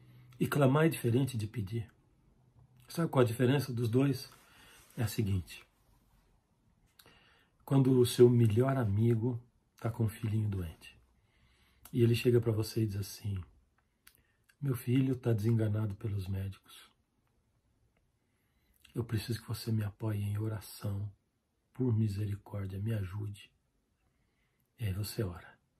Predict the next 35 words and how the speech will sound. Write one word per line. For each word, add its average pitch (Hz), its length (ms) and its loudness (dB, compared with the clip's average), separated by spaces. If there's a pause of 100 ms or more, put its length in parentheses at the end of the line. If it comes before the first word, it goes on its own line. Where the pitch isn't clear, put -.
(880)
de 120 120 -4
todo 123 260 0
o - 20 -2
coração, 107 540 -6
de 101 120 -8
toda 110 260 -6
a - 20 -8
sua - 240 -12
alma. 92 360 -10 (920)
E 113 240 2
isso 156 300 -4
ainda 117 340 -2
é 113 80 -6 (140)
pedir. 107 480 -6 (1200)
Clamar 120 340 0
é - 20 0
quando 120 260 -2
é - 20 0
o 110 60 -2
teu 127 300 -4
filho 104 500 -6 (640)
que - 140 -14
tá 101 160 -8
na 95 140 -6
U 98 80 -8
T 98 180 -8
I 92 140 -6
à 90 40 -6
beira 92 260 -8
da 90 140 -12
morte. - 440 -18 (920)
E - 60 -4
Jesus 107 340 0
diz, 98 460 -10
"Clama 104 500 -2